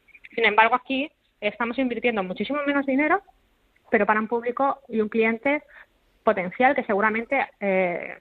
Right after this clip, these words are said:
el ochenta por ciento acabará por comprarte algo. Entonces, eh, mm, si comparamos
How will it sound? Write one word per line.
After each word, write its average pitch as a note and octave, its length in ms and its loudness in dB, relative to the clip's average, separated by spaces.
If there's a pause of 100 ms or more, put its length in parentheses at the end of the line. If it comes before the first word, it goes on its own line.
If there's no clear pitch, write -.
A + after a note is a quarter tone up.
el F#3 100 0
ochenta A#3+ 260 2
por - 100 -2
ciento C4 160 0
acabará G#3 460 4
por G#3 120 -8
comprarte F#3 440 0
algo. D3+ 340 -4 (680)
Entonces, G#3 360 -4 (120)
eh, F#3+ 760 2 (120)
mm, G#3+ 440 0
si A3 80 -2
comparamos A3+ 540 2